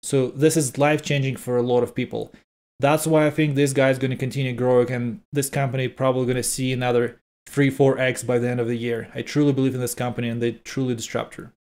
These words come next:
Next company I'm gonna be talking to you about is Neovasc Inc, ticker N V C N. So Neovasc is a specialty medical device company that develops, manufactures, and markets pr-, products for the rapidly growing cardiovascular marketplace.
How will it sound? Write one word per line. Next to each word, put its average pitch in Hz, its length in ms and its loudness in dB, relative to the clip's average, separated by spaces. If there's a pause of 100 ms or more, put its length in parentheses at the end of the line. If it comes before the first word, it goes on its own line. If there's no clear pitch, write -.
(500)
Next 190 180 2
company 185 280 2
I'm 170 60 2
gonna 160 120 2
be 156 80 2
talking 156 300 2
to 156 140 -2
you 147 100 4
about 139 340 2
is 127 240 0
Neovasc 143 560 0
Inc, 202 400 2
ticker 123 280 -2
N 127 240 -4
V 120 180 -2
C 120 340 -6
N. 185 300 0 (400)
So - 480 4 (100)
Neovasc 156 880 4
is 135 440 0
a 127 320 2
specialty 147 680 0
medical 135 360 0
device 131 340 2
company 127 360 -4
that 120 220 0
develops, 143 480 0
manufactures, 123 680 -4
and 120 300 -4
markets 135 540 -2
pr-, 123 360 -6
products 123 420 -2
for 117 260 -2
the 117 140 2
rapidly 135 360 0
growing 123 460 0 (500)
cardiovascular 131 840 2
marketplace. 123 880 -4